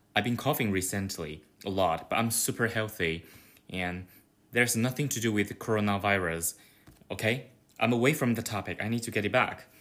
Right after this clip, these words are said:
Mm, what was I saying? Okay,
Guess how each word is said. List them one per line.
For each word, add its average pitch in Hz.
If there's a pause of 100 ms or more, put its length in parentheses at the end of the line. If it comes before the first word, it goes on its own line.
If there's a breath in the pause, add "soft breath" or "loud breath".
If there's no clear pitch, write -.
(460 loud breath)
Mm, 113 (1800 loud breath)
what 117
was 170
I 101
saying? 82 (520)
Okay, 110